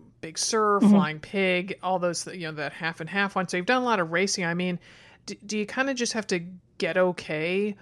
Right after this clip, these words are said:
Speaker 1: with the idea that your training is going to, you know, we all have training, pl-, you know, no one follows a training plan to the letter, but it sounds like having migraine means really having to get okay with, um, being a little more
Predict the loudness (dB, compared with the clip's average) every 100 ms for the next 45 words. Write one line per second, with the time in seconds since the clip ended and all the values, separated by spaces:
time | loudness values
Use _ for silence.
0 | -12 -8 -4 -4 -2 -4 -2 -2 -4 -6
1 | -6 -6 -6 -6 -6 -6 -8 -12 -12 -8
2 | -4 -6 -4 -6 -4 -6 -8 -4 -4 0
3 | 2 4 2 2 0 -2 -18 -20 -20 _
4 | -4 -2 -4 -8 -10 -6 -2 0 0 0
5 | -2 -2 -6 -6 -8 -8 -8 -8 -6 -4
6 | -4 0 0 0 -2 -4 -4 -2 -2 -2
7 | -2 -4 -10 -6 -6 -4 -4 -4 -4 -6
8 | -8 -10 -12 -10 -4 -2 -2 -4 -6 -6
9 | -6 -8 -8 _ -4 -2 -4 -4 -6 -4
10 | -4 -4 -8 -8 -20 -20 -20 -20 -12 -10
11 | -10 -12 -16 -20 -18 -10 -8 -8 -8 -8
12 | -6 -6 -6